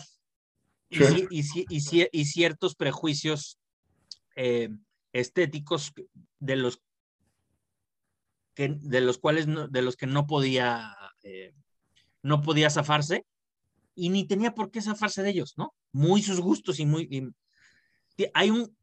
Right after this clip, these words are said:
Speaker 1: diálogo extraordinario con Terry Eagleton,
Speaker 2: Mm.
Speaker 1: de, de, de, de, de, de Scruton,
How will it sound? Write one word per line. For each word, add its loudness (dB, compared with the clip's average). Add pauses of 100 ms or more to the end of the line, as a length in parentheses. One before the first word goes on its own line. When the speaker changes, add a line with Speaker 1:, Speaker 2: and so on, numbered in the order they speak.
(220)
Speaker 1:
diálogo 6
extraordinario 0
con -8
Terry 2
Eagleton, -4 (320)
Speaker 2:
Mm. 10
Speaker 1:
de, -2
de, -10
de, -2 (120)
de, 0
de, -6
de -8
Scruton, -6